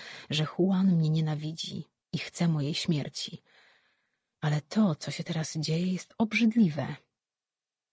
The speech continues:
Ona zmienia go w zaślepionego fanatyka. Będzie tak pewny, że bogini osłoni swojego małego ulubieńca, że rzuci się do bitwy i da się zabić.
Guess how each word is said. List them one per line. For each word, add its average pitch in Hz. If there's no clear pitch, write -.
Ona 208
zmienia 180
go 147
w 165
zaślepionego 175
fanatyka. 202
Będzie 175
tak -
pewny, 220
że 165
bogini 180
osłoni 190
swojego 143
małego 175
ulubieńca, 180
że 180
rzuci 220
się -
do 208
bitwy 180
i 220
da 185
się 233
zabić. 175